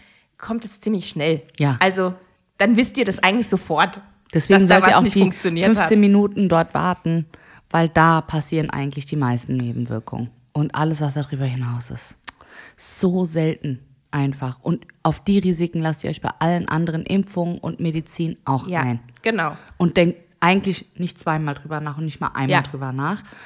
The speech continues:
Speaker 2: Ihr impft eure Kinder, ihr impft euch selber gegen
Speaker 1: Was
Speaker 2: alle
Speaker 1: gut
Speaker 2: möglichen
Speaker 1: ist.
Speaker 2: Sachen. Was
Speaker 1: Was
Speaker 2: gut
Speaker 1: gut
Speaker 2: ist,
Speaker 1: ist.
Speaker 2: natürlich, aber da macht ihr euch auch keine Platte.
Speaker 1: Ja.
Speaker 2: Und die Wahrscheinlichkeit, dass ihr irgendwelche Nebenwirkungen dort bekommt, sind die gleichen wie bei der
Speaker 1: Ja.
Speaker 2: Corona-Impfung auch
Speaker 1: Ja.
Speaker 2: mittlerweile, ja.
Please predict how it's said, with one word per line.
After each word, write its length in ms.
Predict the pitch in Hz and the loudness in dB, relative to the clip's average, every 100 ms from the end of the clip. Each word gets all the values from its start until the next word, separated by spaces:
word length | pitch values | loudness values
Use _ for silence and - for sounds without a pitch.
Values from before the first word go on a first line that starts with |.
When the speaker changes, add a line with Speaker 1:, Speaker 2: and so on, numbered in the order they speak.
| - - | -18 -4
Speaker 2:
Ihr 120 | 190 | -2
impft 200 | 185 180 | -2 -4
eure 240 | - 147 147 | -4 -4 -4
Kinder, 380 | - 220 214 196 | 0 0 2 -2
ihr 200 | 170 - | -4 -6
impft 220 | 165 - | -8 -6
euch 140 | 151 - | -6 -2
selber 380 | 185 196 196 | 0 2 0
gegen 260 | 175 165 160 | -2 -6 0
Speaker 1:
Was 100 | 202 | 2
Speaker 2:
alle 180 | 202 220 | 4 6
Speaker 1:
gut 80 | - | 6
Speaker 2:
möglichen 380 | 202 - 196 190 | 6 2 0 0
Speaker 1:
ist. 40 | 175 | 0
Speaker 2:
Sachen. 260 | 185 196 | -2 0
Was 180 | 160 - | -2 -2
Speaker 1:
Was 40 | - | 4
Speaker 2:
gut 140 | 220 381 | 8 8
Speaker 1:
gut 80 | 403 | 8
Speaker 2:
ist, 160 | 403 285 | 6 4
Speaker 1:
ist. 80 | 208 | 4
Speaker 2:
natürlich, 720 | 156 - 233 277 311 415 - - - - | 2 4 4 4 2 0 -4 -16 -14 -4
aber 180 | 202 202 | 2 2
da 80 | 202 | 4
macht 220 | 208 202 | 2 0
ihr 80 | 208 | -2
euch 200 | 180 - | -2 2
auch 180 | 185 185 | 2 2
keine 260 | 156 139 131 | -4 -4 -6
Platte. 300 | - 139 180 | -6 -4 -2
Speaker 1:
Ja. 160 | 196 - - - | -4 -6 -16 -6
Speaker 2:
Und 160 | 190 180 | -2 0
die 80 | 180 | 0
Wahrscheinlichkeit, 800 | 170 - 196 233 220 - 185 175 | 0 2 4 4 0 -2 -4 -2
dass 160 | 156 | -4
ihr 100 | 170 | -4
irgendwelche 440 | 185 180 170 - 175 | -4 -2 -4 -2 -2
Nebenwirkungen 680 | 180 190 185 180 - 160 | 0 0 -2 -2 -2 0
dort 300 | 175 190 202 | 2 0 -2
bekommt, 440 | 208 - 175 180 - - - - - _ _ - - | -6 0 0 0 -4 -18 -18 -20 -20 _ _ -20 -4
sind 280 | 262 320 285 | 2 4 4
die 120 | 254 | 4
gleichen 520 | 302 302 330 320 277 | 8 8 6 4 2
wie 40 | 233 | 4
bei 180 | 240 240 | 4 4
der 60 | |
Speaker 1:
Ja. 140 | 202 214 | 4 4
Speaker 2:
Corona-Impfung 600 | 233 233 190 214 208 - | 6 4 2 -2 -4 -2
auch 200 | 185 180 | -2 -2
Speaker 1:
Ja. 60 | |
Speaker 2:
mittlerweile, 580 | 170 185 160 135 139 139 | -4 -2 -2 -2 -6 -4
ja. 240 | 151 202 | -2 -2